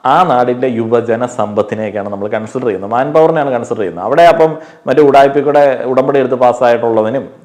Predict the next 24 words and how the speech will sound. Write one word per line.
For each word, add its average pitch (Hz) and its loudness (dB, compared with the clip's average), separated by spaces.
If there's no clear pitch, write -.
അതേപോലെ 117 0
തന്നെ 117 -4
തൻ്റേതല്ലാത്ത 143 4
എഫേർട്ടിനാൽ 135 2
പാസ്സായിട്ടുള്ള 120 0
ഡോക്ടറോ 120 -2
എഞ്ചിനീയറോ 120 -4
ഒന്നും 139 -4
വേണ്ട. 131 0
അതൊക്കെ 127 0
നമ്മുടെ 131 -2
നാടിൻ്റെ 123 0
പുരോഗതിയെ 117 -2
പിന്നോട്ടേക്ക് 110 -6
വലിക്കുന്ന 104 -6
സംഗതികളാണ്. 90 -10
വെറുതെ 190 0
ആണോ 120 -4
ഇന്ത്യയിൽ 117 -6
ഇത്രയധികം, 117 -4
ഏഹ്, 95 -10
മറ്റേ 98 -8
എറേഴ്സ് 120 -2
ഉണ്ടാവുന്നത്? 78 -12